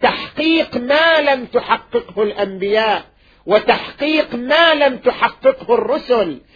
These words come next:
تحقيق العدالة الواقعية على الأرض كلها، كما ذكر النبي محمد صلى الله عليه وآله: "يملأ الأرض قسطا وعدلا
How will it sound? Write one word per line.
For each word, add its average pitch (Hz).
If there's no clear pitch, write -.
تحقيق 285
العدالة 220
الواقعية 220
على 240
الأرض 285
كلها، 277
كما 269
ذكر 247
النبي 233
محمد 220
صلى 220
الله 214
عليه 208
وآله: 247
"يملأ 240
الأرض 220
قسطا 285
وعدلا 247